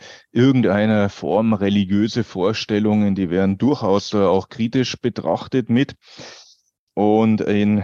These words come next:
ja gut, und eine ähnliche pro-atheistische Perspektive würde ich in beiden Filmen jetzt als solches nicht sehen. Aber zumindest, wie Lovecraft seinen Atheismus eben, ja, beschreibt, wie er eigentlich dazu gekommen ist. Das ist ja auch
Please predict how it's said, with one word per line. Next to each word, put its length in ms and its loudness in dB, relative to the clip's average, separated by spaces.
ja 200 0
gut, 180 -2
und 160 0
eine 180 -2
ähnliche 420 0
pro-atheistische 1040 -2
Perspektive 800 -2
würde 160 0
ich 80 -4
in 100 -2
beiden 400 0
Filmen 340 -6
jetzt 240 -6
als 220 -4
solches 460 -4
nicht 260 -4
sehen. 460 -4
Aber 640 0
zumindest, 920 0
wie 300 0
Lovecraft 640 -2
seinen 440 -2
Atheismus 720 -2
eben, 460 0
ja, 220 -2
beschreibt, 680 -4
wie 80 0
er 100 2
eigentlich 300 0
dazu 340 -4
gekommen 500 -2
ist. 200 -4
Das 100 -10
ist 140 -10
ja 120 -2
auch 260 -2